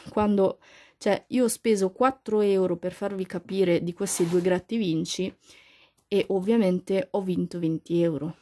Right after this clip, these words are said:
per cui ho recuperato tanto.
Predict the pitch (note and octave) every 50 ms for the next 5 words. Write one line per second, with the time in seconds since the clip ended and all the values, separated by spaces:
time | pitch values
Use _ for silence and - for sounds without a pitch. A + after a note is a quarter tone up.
0 | _ _ - - F#3+ - - F#3 F#3 F3 D#3+ - F#3 - _ _ _ _ _ _
1 | _ - - _ - - - - G3 G3 G3 - A3 A3 A3 G#3 G3+ G3 F#3+ -
2 | G3 F#3+ _ - G#3+ F#3+ G3 F#3+ F3+ F3 E3+ E3+ - E3+ D#3+ D3+